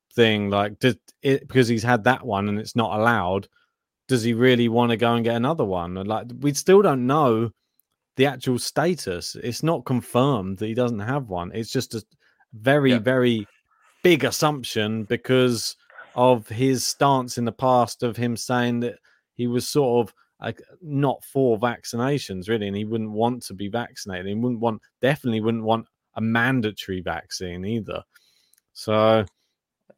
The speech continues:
Speaker 2: He doesn't want an experimental M-, M R N A vaccine too, I think he
Speaker 1: Well,
Speaker 2: said.
Speaker 1: well, yeah,
Speaker 2: Uh,
Speaker 1: yeah, that
Speaker 2: but
Speaker 1: was,
Speaker 2: we've
Speaker 1: that
Speaker 2: got,
Speaker 1: was
Speaker 2: that was another quote. Andrew here says something quite good.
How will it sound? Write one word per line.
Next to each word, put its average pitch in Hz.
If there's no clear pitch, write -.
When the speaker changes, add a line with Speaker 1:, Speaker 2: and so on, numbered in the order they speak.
Speaker 2:
He 107
doesn't 127
want 113
an 110
experimental 113
M-, 107
M 113
R 104
N 107
A 110
vaccine 98
too, 104
I 98
think 113
he 113
Speaker 1:
Well, 120
Speaker 2:
said. 107
Speaker 1:
well, 113
yeah, 120
Speaker 2:
Uh, 127
Speaker 1:
yeah, 113
that 87
Speaker 2:
but 117
Speaker 1:
was, 123
Speaker 2:
we've 127
Speaker 1:
that 143
Speaker 2:
got, 123
Speaker 1:
was 104
Speaker 2:
that 127
was 117
another 117
quote. 107
Andrew 135
here 117
says 113
something 107
quite 101
good. 117